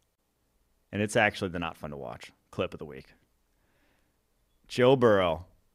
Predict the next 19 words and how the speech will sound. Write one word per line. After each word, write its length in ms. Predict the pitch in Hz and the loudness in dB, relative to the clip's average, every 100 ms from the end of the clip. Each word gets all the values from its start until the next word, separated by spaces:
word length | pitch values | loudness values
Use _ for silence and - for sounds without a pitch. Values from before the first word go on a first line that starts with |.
| _ | _
after 340 | 131 131 - 127 | 2 2 2 0
he's 260 | 127 147 | 0 0
just 220 | 147 - | -2 -2
getting 440 | 143 131 117 95 92 - | 0 2 2 0 -8 -6
thwarted 800 | - - - 123 127 131 87 73 _ _ _ _ _ _ _ _ _ _ _ _ _ _ _ | -4 -4 -8 -4 0 0 -2 -10 _ _ _ _ _ _ _ _ _ _ _ _ _ _ _
by 140 | 120 113 | 2 4
Micah 260 | 110 101 | 2 -2
Parsons, 600 | - 98 87 - 71 - _ | -2 -2 -2 -6 -18 -20 _
snap 380 | - 123 110 107 | -10 0 0 0
after 220 | 98 - | -4 -6
snap, 320 | - 90 71 - | -12 -12 -12 -14
just 280 | - 135 - _ _ _ _ _ _ _ _ _ _ | -6 -4 -4 _ _ _ _ _ _ _ _ _ _
barreled 420 | 120 117 123 110 | 2 4 4 2
up. 280 | 98 92 - - _ _ _ _ _ _ _ _ _ _ _ _ _ _ _ _ _ _ _ | 0 -2 -4 -20 _ _ _ _ _ _ _ _ _ _ _ _ _ _ _ _ _ _ _
No, 360 | 143 135 147 147 | -2 0 4 4
like, 300 | 151 127 117 | 4 2 0
there's 340 | 139 135 139 | 0 0 0
been, 120 | 135 151 | 2 2
like, 160 | 123 | 0